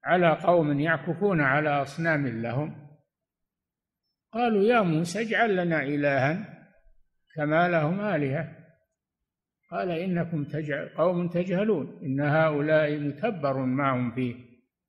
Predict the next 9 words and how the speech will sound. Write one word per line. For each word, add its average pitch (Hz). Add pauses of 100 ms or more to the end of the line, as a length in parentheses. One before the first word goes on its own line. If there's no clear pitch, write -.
(260)
وباطل 165
ما 147
كانوا 135
يعملون". 113 (260)
قال: 175
"أغير 175
الله 131
أبغيكم 143
إلها 127